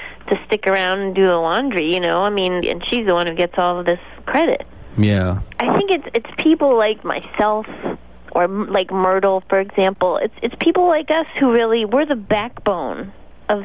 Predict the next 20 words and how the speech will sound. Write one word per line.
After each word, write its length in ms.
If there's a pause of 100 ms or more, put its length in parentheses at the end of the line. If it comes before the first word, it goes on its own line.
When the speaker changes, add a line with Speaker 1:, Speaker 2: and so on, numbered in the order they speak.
Speaker 1:
society 920
and 160
of 80
history, 800 (360)
and 600 (420)
we're 320
not 280
the 100
ones 380 (200)
who 140
are 460 (680)
saving 520
countries 960
or 440 (720)
being 280
burned 320
at 60
the 220
stake 460
or 140